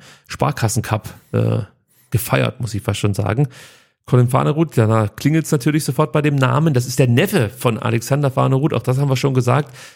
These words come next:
Bislang, äh, spielte der für erste Lens, äh, kommt jetzt zu U neunzehn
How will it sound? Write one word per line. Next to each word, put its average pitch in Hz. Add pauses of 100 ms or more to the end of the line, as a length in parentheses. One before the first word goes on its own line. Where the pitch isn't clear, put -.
(120)
Bislang, 131
äh, 120
spielte 131
der 123
für 113 (340)
erste 131
Lens, 131
äh, 117 (340)
kommt 120
jetzt 147
zu 151
U 147
neunzehn 170